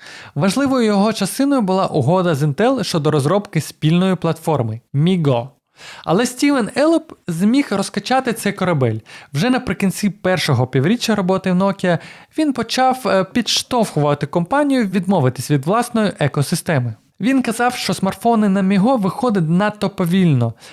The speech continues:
Конкуренти виводять на ринок інноваційні девайси раніше, тому операційна платформа Nokia не встигатиме завойовувати ринок. Так, проблема із затримками існували, але, вочевидь, тактичною.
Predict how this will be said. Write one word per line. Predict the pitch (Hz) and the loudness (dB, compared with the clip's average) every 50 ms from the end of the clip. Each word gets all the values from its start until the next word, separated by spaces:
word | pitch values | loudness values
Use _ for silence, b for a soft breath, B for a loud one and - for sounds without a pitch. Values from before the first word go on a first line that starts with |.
| B B | B B
Конкуренти | B - 196 196 - 262 277 294 294 - - | B 0 0 0 2 0 2 2 0 2 2
виводять | 147 156 156 202 226 202 214 190 | 0 2 2 2 0 0 0 0
на | 175 175 175 | 0 0 0
ринок | 190 226 233 220 - - - | 2 2 0 0 -2 -4 -2
інноваційні | 175 175 175 180 185 - - 208 202 185 180 | 0 0 2 0 0 0 0 2 2 2 2
девайси | 160 147 180 190 247 269 262 - - 196 | 2 2 2 2 2 0 0 0 -2 -2
раніше, | 175 165 147 139 131 135 - - 214 | 2 2 4 4 4 2 2 0 -4
тому | 214 - 185 185 190 196 | -2 0 0 2 2 2
операційна | 143 131 156 - 185 175 180 175 - 208 196 180 170 | 0 -2 -2 -2 0 0 0 0 0 -2 0 0 0
платформа | 170 170 165 - - 185 185 170 160 156 | -2 -2 -4 -2 -2 -2 0 0 0 2
Nokia | 160 202 277 302 294 - 247 233 B B B B B B | 2 2 0 0 0 0 -2 -2 B B B B B B
не | 156 170 190 | 0 2 2
встигатиме | 170 - - 208 196 185 202 202 202 208 170 147 139 | 0 0 -2 0 2 2 2 0 0 0 0 0 2
завойовувати | 120 143 135 139 143 143 180 214 226 214 208 208 208 208 190 180 - - - | 0 0 0 2 2 2 2 2 2 2 2 0 0 -2 -4 -4 -4 -4 -2
ринок. | 156 147 151 151 127 113 110 - B B B B B B B B _ | 0 2 2 2 2 0 -2 -6 B B B B B B B B _
Так, | - 202 156 120 - - _ | -2 -2 -2 -2 -4 -6 _
проблема | - 165 160 175 240 269 269 262 | -4 -2 0 0 0 2 2 0
із | 208 - - 196 170 | -2 0 0 0 0
затримками | 151 156 180 - - 240 262 254 254 233 214 214 190 | 0 -2 -4 -2 0 2 2 2 2 0 0 0 2
існували, | 180 196 - - 226 214 214 208 185 143 127 127 - - _ | 0 -2 -2 -2 0 0 2 2 2 2 2 0 -2 -6 _
але, | - 160 165 170 | -2 0 2 4
вочевидь, | 160 170 170 165 170 - - 180 247 277 269 - - B B B B | 2 2 2 0 -2 -4 -2 0 0 0 0 -2 -14 B B B B
тактичною. | - 165 - - - 233 202 160 - - 139 127 120 117 120 127 | -8 -8 -6 -4 -2 -2 -2 0 -2 -2 0 0 0 0 -2 -6